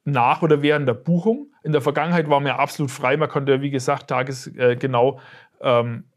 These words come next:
runtergehen, auch von der Lizenzmenge. Das geht jetzt nur noch innerhalb der ersten zweiundsiebzig Stunden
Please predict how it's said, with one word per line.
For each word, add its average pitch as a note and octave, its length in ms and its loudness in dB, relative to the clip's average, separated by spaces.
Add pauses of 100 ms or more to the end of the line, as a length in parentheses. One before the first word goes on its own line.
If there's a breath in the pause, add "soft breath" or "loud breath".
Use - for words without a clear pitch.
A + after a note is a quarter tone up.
runtergehen, F#3 640 2
auch D3 120 2
von D3+ 140 -2
der C3+ 100 2
Lizenzmenge. E3+ 720 -2
Das C#3+ 160 -6
geht D3 200 -4
jetzt C#3+ 220 -6
nur D#3+ 120 2
noch D#3+ 140 2
innerhalb C#3 460 -4 (340)
der B2+ 160 -2
ersten C3 320 -2
zweiundsiebzig C3+ 640 -6
Stunden D#3 540 -2